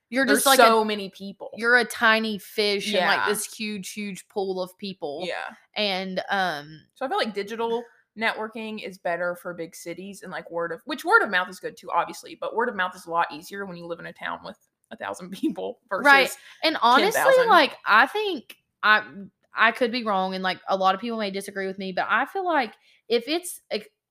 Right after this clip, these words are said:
Speaker 1: like, accessible for you to do so, go in person.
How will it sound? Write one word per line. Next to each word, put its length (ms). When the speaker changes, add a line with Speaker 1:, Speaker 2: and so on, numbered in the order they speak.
Speaker 1:
like, 260
accessible 680
for 120
you 220
to 120
do 280
so, 440
go 200
in 140
person. 640